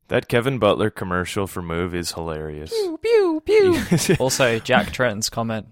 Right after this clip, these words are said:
Speaker 3: about Natal was quite funny too.
Speaker 2: What did he
Speaker 1: What did he
Speaker 2: say?
Speaker 1: say? Yeah.
Speaker 3: He was like, "Well, if you wanna buy Natal, just, uh, it's gonna cost you eighty dollars. Just go and buy a P S two and an iToy."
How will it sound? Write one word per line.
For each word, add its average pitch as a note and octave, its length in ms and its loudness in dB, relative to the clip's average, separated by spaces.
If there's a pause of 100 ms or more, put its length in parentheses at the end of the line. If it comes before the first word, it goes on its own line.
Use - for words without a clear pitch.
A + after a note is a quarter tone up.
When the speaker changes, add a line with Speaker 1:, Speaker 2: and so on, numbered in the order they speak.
(160)
Speaker 3:
about G#2+ 260 -4
Natal G#2+ 320 -6
was G#2 140 -10
quite G2+ 180 -10
funny G#2 260 -12
too. G#2 260 -12 (440)
Speaker 2:
What D3 120 -8
did C3+ 120 -14
he D3 60 -10
Speaker 1:
What C#3 140 -6
did C#3 100 -6
he - 20 -6
Speaker 2:
say? C3+ 40 -6
Speaker 1:
say? F2 200 -2
Yeah. F2 120 -6
Speaker 3:
He A#2+ 80 -2
was A#2 180 -2
like, A#2+ 240 0
"Well, B2 180 2
if A#2+ 100 -4
you A#2+ 60 -8
wanna B2+ 160 -4
buy A#2+ 160 0
Natal, A#2 380 -2
just, - 340 -10
uh, G#2+ 300 -6 (640)
it's - 100 -12
gonna A#2 160 -6
cost - 340 0
you A2+ 240 -2
eighty A2 260 -6
dollars. A2 480 -2
Just - 460 -8
go A2 140 -2
and A2 100 -4
buy A2 160 -2
a G#2+ 40 -8
P - 160 -8
S A2 120 -6
two B2 240 -6
and B2 100 -6
an B2 60 -4
iToy." C3+ 360 -6